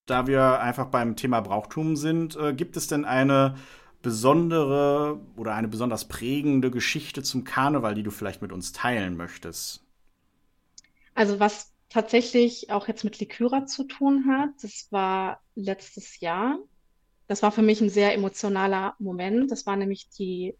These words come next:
Speaker 2: letzte Begegnung mit meinem Opa mütterlicherseits im Krankenhaus. Es war so der letzte Besuch. Und da war gerade so mein Ornat fertig geschneidert.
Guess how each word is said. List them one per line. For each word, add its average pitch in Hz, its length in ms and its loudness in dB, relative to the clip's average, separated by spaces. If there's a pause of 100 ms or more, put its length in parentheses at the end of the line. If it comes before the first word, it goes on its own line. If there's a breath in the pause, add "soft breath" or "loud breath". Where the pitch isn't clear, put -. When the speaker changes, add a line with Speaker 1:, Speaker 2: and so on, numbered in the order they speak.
(100)
Speaker 2:
letzte 196 400 -6
Begegnung 202 760 -2
mit - 80 -14
meinem 180 200 -6
Opa 269 480 -2 (280)
mütterlicherseits 226 1040 -2 (400)
im 196 100 -8
Krankenhaus. 269 840 -2
Es 190 280 -10
war 190 120 -2
so 196 80 -2
der 190 120 -4
letzte 196 320 -4
Besuch. 226 480 0 (520)
Und 202 80 -2
da 202 80 4
war 214 100 10
gerade 220 280 8
so 208 120 6
mein 208 240 6
Ornat 208 460 4 (140)
fertig 185 340 -2
geschneidert. 180 720 -4